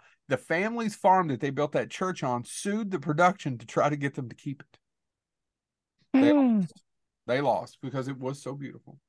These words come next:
Speaker 1: Second part of it is, apparently,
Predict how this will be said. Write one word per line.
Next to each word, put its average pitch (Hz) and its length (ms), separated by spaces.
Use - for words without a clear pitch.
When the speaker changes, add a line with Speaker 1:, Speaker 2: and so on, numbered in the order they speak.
Speaker 1:
Second 233 400
part 143 300
of 117 160
it 90 80
is, 78 260
apparently, 196 1040